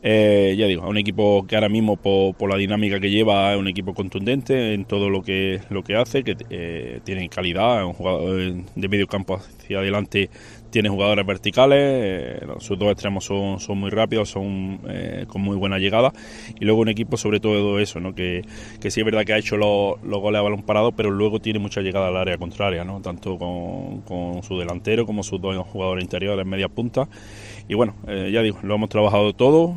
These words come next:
eh, sabemos que nos enfrentamos a un buen rival, que ya digo, que, que tienen pleno, pero, pero al final en esta categoría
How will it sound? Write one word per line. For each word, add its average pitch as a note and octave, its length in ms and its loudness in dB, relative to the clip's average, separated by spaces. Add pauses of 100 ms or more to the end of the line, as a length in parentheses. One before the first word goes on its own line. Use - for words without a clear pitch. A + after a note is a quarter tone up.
eh, F#2 540 0
sabemos G2 480 2 (420)
que - 80 -8
nos F#2 120 -2
enfrentamos G2 520 0 (540)
a A2 80 -2
un G2+ 80 2
buen F#2+ 120 2
rival, G2 280 6
que F#2+ 120 -2
ya G2 80 4
digo, F2 220 2
que, E2 340 -4
que F#2+ 80 -6
tienen G2 220 -4
pleno, A2 260 -2
pero, F2+ 520 -4 (520)
pero F#2 140 -2
al F2+ 80 -2
final G2 520 0
en G2+ 100 -2
esta G2+ 140 -2
categoría G2 840 2